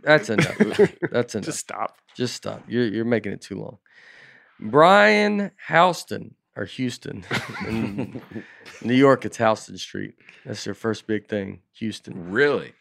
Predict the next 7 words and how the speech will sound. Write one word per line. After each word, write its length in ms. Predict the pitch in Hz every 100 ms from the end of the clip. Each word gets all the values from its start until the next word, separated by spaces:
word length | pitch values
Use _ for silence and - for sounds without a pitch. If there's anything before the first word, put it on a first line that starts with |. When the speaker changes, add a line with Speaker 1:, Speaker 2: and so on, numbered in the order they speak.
| _ _ -
Speaker 1:
Yeah, 180 | 127 107
Houston 480 | 98 131 - 113
Street 300 | 104 - 107 101
is 400 | 98 - - -
said 260 | - - 104
Houston. 500 | 98 101 - - - _ _ _ -
Speaker 4:
Mm. 340 | 98 131 67